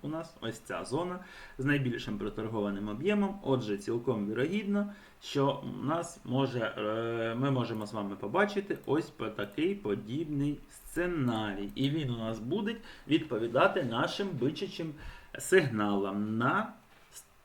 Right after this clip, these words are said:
чотирьохгодинному таймфреймі. В моменті на ефірі на п'ятнадцятій хвилинці максимум, що можна зробити, це, по-перше, дочекатися якогось шортіка досить гарного. По-друге, поки не побачите оновлення ось цього лоя,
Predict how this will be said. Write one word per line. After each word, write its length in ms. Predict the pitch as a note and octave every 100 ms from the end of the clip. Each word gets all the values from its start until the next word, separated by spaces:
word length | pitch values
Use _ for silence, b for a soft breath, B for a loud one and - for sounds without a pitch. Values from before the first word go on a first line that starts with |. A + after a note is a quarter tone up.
| -
чотирьохгодинному 880 | C3 C3+ B2+ G#2+ G2+ D#3 F3+ E3+ D3+
таймфреймі. 680 | C3+ B2 - F#2 G2 G2+
В 100 | G2
моменті 520 | C#3+ G3+ G3+ D3 B2 A#2
на 180 | B2
ефірі 420 | B2 B2 C3 G#2+ A2
на 120 | A2+
п'ятнадцятій 600 | C3 C#3 C3 B2 G#2 A2+
хвилинці 560 | - D#3 G#3+ A#3 G3+
максимум, 1200 | D3+ C#3 E3 C#3+ B2 - B2+ A#2 A2 B2 C3 G2+
що 300 | G2+ - C3+
можна 480 | A2+ A2+ G#2+ G2+ F#2+
зробити, 720 | - G#2+ G#2 A3+ B3 A3 G#3+ B B B B
це, 180 | - F3
по-перше, 540 | D3+ C#3+ A#2 G2+ - A#2
дочекатися 760 | C3+ C3+ B2+ G#2 - - G#2
якогось 460 | G2+ - A#2+ A#2 B2+
шортіка 680 | - A3+ B3 A#3+ A#3+ A#3+ B3 -
досить 380 | C#3 F3+ F3+ F3
гарного. 580 | F3+ F#3 F3+ F3+ F#3 F3+ B B B B
По-друге, 640 | D3 D#3 F#3+ A#3 E3+ B2+ -
поки 300 | D3 G3+ F#3+
не 120 | E3
побачите 580 | D3+ C#3+ D3+ C3+ B2+ C3
оновлення 540 | C#3 C#3+ C3+ C3+ C3+
ось 140 | C#3 -
цього 280 | D3+ C#3+
лоя, 400 | D#3+ G3 D#3 G#2+